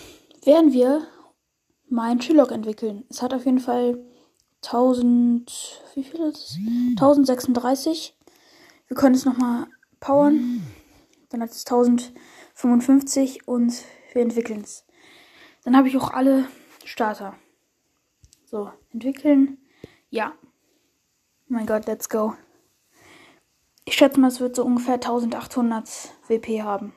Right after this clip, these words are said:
Dann ist Bisa Floa mein Bestes. Das hat zweitausendeinhundert irgendwas, glaub ich. Oh mein Gott, das sieht richtig geil aus.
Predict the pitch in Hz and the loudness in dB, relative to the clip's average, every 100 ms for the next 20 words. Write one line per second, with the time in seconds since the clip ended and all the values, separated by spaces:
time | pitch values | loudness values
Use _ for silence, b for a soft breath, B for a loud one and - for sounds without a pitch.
0 | _ - 220 220 - 233 233 220 214 - | _ -10 -6 -6 -6 -4 0 0 -2 0
1 | 233 233 240 226 220 262 - - 403 - | 2 2 0 -4 -6 -10 -8 -6 -6 -8
2 | _ _ _ _ _ _ _ _ _ _ | _ _ _ _ _ _ _ _ _ _
3 | _ _ - 240 240 233 - - - 233 | _ _ -12 -10 -6 -6 -8 -10 -6 -4
4 | 240 233 226 220 - 226 208 220 220 233 | -4 -4 -2 -4 -6 -8 -6 -4 -4 -6
5 | 214 202 214 - 226 302 - _ B B | -10 -10 -16 -12 -8 -8 -10 _ B B
6 | B B B B B B B - - 202 | B B B B B B B -14 -8 -6
7 | 214 208 - - - - - 226 - 220 | -6 -10 -8 -8 -8 -10 -12 -10 -6 -2
8 | 226 226 285 - | -2 -2 -6 -10